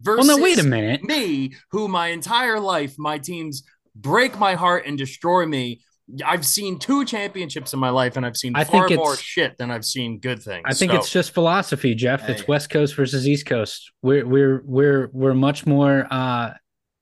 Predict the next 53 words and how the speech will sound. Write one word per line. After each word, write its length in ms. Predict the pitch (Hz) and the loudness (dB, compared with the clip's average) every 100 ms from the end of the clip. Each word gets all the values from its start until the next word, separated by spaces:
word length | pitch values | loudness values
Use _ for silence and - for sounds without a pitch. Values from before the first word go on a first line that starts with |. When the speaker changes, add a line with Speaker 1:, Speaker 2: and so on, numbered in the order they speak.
| - | -2
Speaker 1:
we're 80 | |
much 240 | 127 139 - | 0 2 2
more 140 | 147 | 2
happy 280 | 127 131 139 | 2 0 0
to 80 | 127 | -2
be 180 | 120 127 | 0 2
there 240 | 135 139 | 2 2
and, 160 | 123 117 | 0 -2
and 180 | 120 117 | -4 -2
behind 340 | 117 123 127 | -2 0 0
our 100 | 120 | -2
teams. 500 | 113 131 135 160 - - _ _ _ _ | -2 -2 0 -2 -6 -18 _ _ _ _
Uh, 480 | 131 120 113 113 104 - | -4 -2 -2 -4 -6 -8
in, 120 | 131 | -4
Speaker 3:
Whoa, 200 | 127 123 | 0 2
Speaker 1:
in, 120 | 120 117 | 2 2
Speaker 3:
whoa, 140 | 113 | 0
Speaker 1:
uh, 240 | 107 113 | 0 0
Speaker 3:
whoa. 60 | 101 95 | -2 -2
Speaker 1:
on, 240 | 143 147 139 | 0 0 -2
no, 220 | - 180 | 0 4
no, 100 | 208 | 6
no, 120 | 247 185 | 6 4
no, 80 | |
no. 160 | 185 180 | 4 4
Listen 320 | 165 202 226 190 | 4 2 4 2
out. 240 | 123 - | 0 0
Listen 320 | 160 160 - | 0 0 0
to 120 | - | -2
me. 160 | 110 117 - | -4 -6 -12
<laughs> 40 | _ _ _ - | _ _ _ -4
On, 340 | 151 151 143 147 | 0 2 0 0
on 180 | 151 147 | 2 4
the 140 | 135 | 2
surface, 580 | - 185 196 104 - - _ _ _ _ _ - | 2 0 0 -4 -14 -20 _ _ _ _ _ -8
then 540 | 123 156 147 139 131 - | -2 0 2 2 0 -4
you 100 | 139 | 2
go 80 | 156 | 4
to 80 | 143 | 4
the 80 | |
East 220 | 139 170 - | 4 2 0
Coast 240 | 139 120 | 0 0
guys, 320 | 131 123 123 | -2 -2 -2
and 100 | 120 | 0
they're 140 | 131 131 | 2 2
like, 320 | 120 113 - _ _ _ | 0 -2 -8 _ _ _
"I 200 | 131 156 | 0 2
am 100 | 143 | 2
so 400 | 135 - 151 151 | 0 0 2 2
far 340 | 147 - 139 143 | 0 -2 0 2
behind 380 | 135 139 139 | 0 0 0
my 160 | 147 139 | 2 0
team 460 | 135 143 139 147 | 0 0 2 0